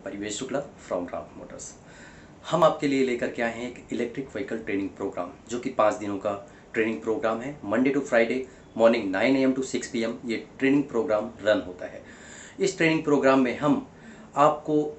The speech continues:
complete electric vehicle की assembly के बारे में training देते हैं। हम आपको बताते हैं कि एक electric vehicle कितने product, कितने पार्ट से मिलके बनता है, कितने parts उसमें काम करते हैं और कौन से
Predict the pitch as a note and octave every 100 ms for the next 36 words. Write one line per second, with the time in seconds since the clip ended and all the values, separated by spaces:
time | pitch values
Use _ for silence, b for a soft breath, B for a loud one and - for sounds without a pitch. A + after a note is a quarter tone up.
0 | - - - - - - D3+ F3+ G3 G3+
1 | G3 - C#3+ D3 - F3 D3 C#3+ D3 D3+
2 | - - - E3 D#3 D#3+ D#3+ D3 A#2 A#2
3 | A#2 C3 D3 - - D#3 D#3 C#3+ A2+ -
4 | - G2 B B B - D#3 C#3+ D3 B2
5 | B2+ C3+ D3+ D3 D#3+ - - - D#3+ F3
6 | F3+ F3+ C#3+ C3+ C3+ D#3 - C3 - C3+
7 | - - E3 F3 F3 - - - - D3
8 | C#3+ D#3+ - - - E3+ - - C#3+ E3+
9 | - D#3+ C#3+ B2 C#3 A#2+ - A2+ G2+ -
10 | B B - F3 E3 D#3+ D3 D3 D3 -
11 | D3+ D3 - C3+ C#3 C3 C3 D3 C#3+ C#3
12 | - D#3 E3 E3+